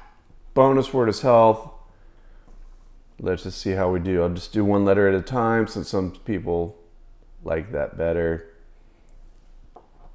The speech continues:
Even though it takes longer, I make less mistakes when I do one letter at a time.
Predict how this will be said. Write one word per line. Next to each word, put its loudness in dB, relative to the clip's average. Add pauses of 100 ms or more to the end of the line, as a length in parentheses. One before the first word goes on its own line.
(960)
Even -2
though -2
it -8
takes -8
longer, 0
I -4
make -2
less -4
mistakes 2
when 0
I 2
do 2
one 0
letter 0
at 0
a -8
time. -2